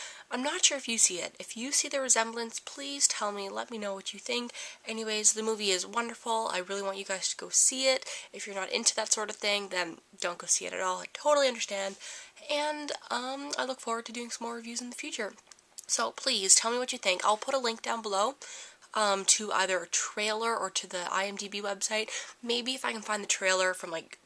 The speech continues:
the Trailers YouTube channel, I'll put, like, a little annotation right here, if I do find it. If I can't, well, then I, I do apologize.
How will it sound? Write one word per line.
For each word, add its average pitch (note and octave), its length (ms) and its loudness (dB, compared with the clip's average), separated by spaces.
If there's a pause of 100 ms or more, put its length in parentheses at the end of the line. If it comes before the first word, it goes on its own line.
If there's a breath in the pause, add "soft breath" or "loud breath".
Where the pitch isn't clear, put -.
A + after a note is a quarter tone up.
(160)
the D#3 120 -6
Trailers F#3 600 2
YouTube F#3+ 320 -4
channel, G3 260 2
I'll F3 120 -2
put, G3 160 -10
like, F#3+ 160 -6
a F#3+ 40 -6
little F3+ 260 4 (380 loud breath)
annotation G3 720 2
right F#3+ 200 2
here, F#3+ 360 0 (120)
if A3+ 160 -2
I G3 80 2
do F3 140 -4
find E3+ 280 -4
it. E3+ 200 -2
If G3+ 120 0
I G3 100 2
can't, - 260 -6
well, E3+ 100 -4
then F3 120 -6
I, E3+ 200 -6
I - 60 -8
do G#3 120 -6
apologize. G3+ 540 -2